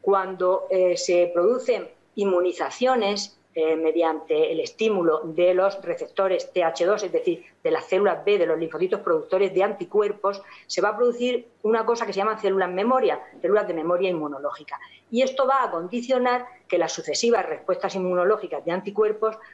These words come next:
vayan a estar mediadas principalmente por estas células memorias y no por linfocitos vírgenes que producirían unos anticuerpos mucho más específicos y mucho más adecuados para el patógeno con el que entran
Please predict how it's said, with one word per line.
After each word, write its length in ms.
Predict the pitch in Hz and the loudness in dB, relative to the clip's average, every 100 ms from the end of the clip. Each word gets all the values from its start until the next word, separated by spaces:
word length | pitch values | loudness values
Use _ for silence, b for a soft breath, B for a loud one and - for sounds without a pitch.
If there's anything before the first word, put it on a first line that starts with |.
| _ | _
vayan 300 | 190 233 233 | 0 2 2
a 60 | |
estar 200 | 226 233 | -2 -2
mediadas 440 | 226 208 226 220 - | 0 2 4 2 -2
principalmente 720 | - 202 202 - 233 240 254 254 | -2 -2 -2 -2 0 0 0 0
por 140 | 175 | 0
estas 300 | 180 208 196 | -2 -4 0
células 340 | 208 196 190 | 2 4 2
memorias 560 | 190 190 247 262 156 147 B B - | 2 2 2 2 0 -4 B B -2
y 120 | 190 | 2
no 180 | 214 226 | 2 2
por 140 | 214 | 0
linfocitos 720 | 185 165 160 208 202 202 196 | -2 -2 -4 -2 0 0 -2
vírgenes 680 | 180 240 233 214 208 240 - B _ | 0 0 2 2 2 -2 -4 B _
que 140 | - 233 | 0 0
producirían 580 | 175 196 214 202 208 | 2 2 4 4 4
unos 240 | 196 180 208 | 2 -2 -2
anticuerpos 560 | 220 208 202 202 208 | -4 -2 0 0 0
mucho 260 | 180 170 170 | -2 -4 -2
más 200 | 180 175 | -2 -4
específicos 680 | - 170 196 190 196 208 202 B _ | -6 -4 0 0 0 -2 -4 B _
y 100 | 180 | -6
mucho 260 | 175 185 185 | -2 -2 0
más 280 | 185 185 - | -2 -4 -6
adecuados 720 | 180 156 151 185 196 190 208 B B | -4 -2 0 2 2 0 -6 B B
para 220 | 175 175 | -2 0
el 100 | 196 | 0
patógeno 520 | - 156 185 - 196 | -2 -2 -2 -2 -2
con 120 | 202 165 | -2 -2
el 140 | 156 | -2
que 160 | 156 165 | 0 0
entran 360 | 175 208 214 | 0 -2 -4